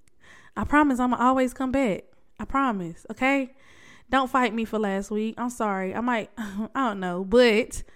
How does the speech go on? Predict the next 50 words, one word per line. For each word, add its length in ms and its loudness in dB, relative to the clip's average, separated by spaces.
I'm 140 0
on 80 2
spring 320 -2
break, 300 0
so 120 -6
I'm 100 -2
gonna 100 -2
be 100 -2
in 80 -4
the 80 -2
lab. 540 -4
So 160 -6
hopefully, 720 0
like 220 -8
I 80 -4
did 240 -2
first 280 -2
season, 240 -8
'cause 140 -10
first 260 6
season, 340 0
I 80 4
was 120 4
making, 260 0
like, 220 0
two 200 4
or 80 6
three 260 0
a 80 6
week, 400 0
and 140 -2
I 160 2
had 220 2
them 100 0
junk 240 -2
scheduled. 560 4
So 160 2
hopefully 380 4
on 100 2
this 140 -4
Christmas 380 -2
break, 320 2
I'll 180 0
be 120 0
able 100 -2
to 80 -4
do 120 -6
the 80 -8
same 280 -12
thing. 320 -12